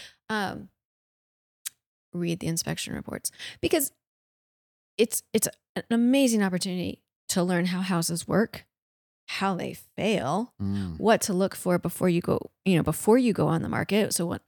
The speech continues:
Speaker 1: when you're at a listing appointment, this is going to come up on the inspection. It would be great if we could go ahead and take care of it. It's cheaper now than when we're under the gun. It's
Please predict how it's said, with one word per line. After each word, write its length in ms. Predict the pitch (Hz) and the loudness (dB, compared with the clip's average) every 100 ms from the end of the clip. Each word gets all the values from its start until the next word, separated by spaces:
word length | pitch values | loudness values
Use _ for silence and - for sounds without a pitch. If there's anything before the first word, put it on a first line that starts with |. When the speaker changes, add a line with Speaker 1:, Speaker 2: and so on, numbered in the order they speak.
| _ | _
Speaker 1:
when 180 | 226 175 | -2 0
you're 240 | 180 185 - - | 2 0 -2 -2
at 140 | 170 | 0
a 60 | 185 | 2
listing 360 | 202 - 170 | 2 0 -4
appointment, 480 | 185 175 160 175 - | -6 -6 -4 -6 -2
this 240 | 175 180 | 0 2
is 140 | 190 - | 0 2
going 180 | 185 180 | 2 0
to 60 | |
come 140 | 185 180 | 0 -4
up 100 | 175 | -2
on 80 | 175 | -2
the 80 | |
inspection. 380 | 180 175 175 - | -2 -2 -4 -4
It 40 | 165 | -4
would 60 | |
be 100 | 170 | -4
great 200 | 175 175 | -2 -2
if 80 | 165 | -2
we 80 | - | -6
could 100 | 180 | -8
go 120 | - | -6
ahead 160 | 175 - | -6 -6
and 80 | 170 | -6
take 180 | - | -6
care 200 | - 180 | -2 -2
of 80 | 180 | 0
it. 140 | 180 - _ _ | -2 -2 _ _
It's 180 | - - | -4 0
cheaper 320 | - 180 175 175 | 2 2 2 0
now 260 | 165 147 | 0 -2
than 180 | 214 165 | -2 -2
when 140 | 165 156 | 0 0
we're 80 | |
under 200 | 156 160 | 0 -2
the 120 | - 165 | -6 -6
gun. 340 | 170 170 - - _ - - _ | -4 -4 -8 -14 _ -20 -20 _
It's 180 | 202 208 | -2 0